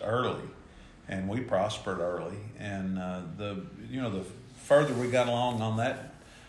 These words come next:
uh, on the financial journey, the, it just wasn't very,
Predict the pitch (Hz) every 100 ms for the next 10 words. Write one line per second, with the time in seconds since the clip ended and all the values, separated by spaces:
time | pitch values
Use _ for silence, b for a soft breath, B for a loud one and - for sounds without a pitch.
0 | B - 110 107 120 113 104 123 117 120
1 | 156 - 101 87 104 110 117 110 101 98
2 | 98 98 87 - - 113 113 127 117 131
3 | - 110 123 113 95 98 117 117 110 95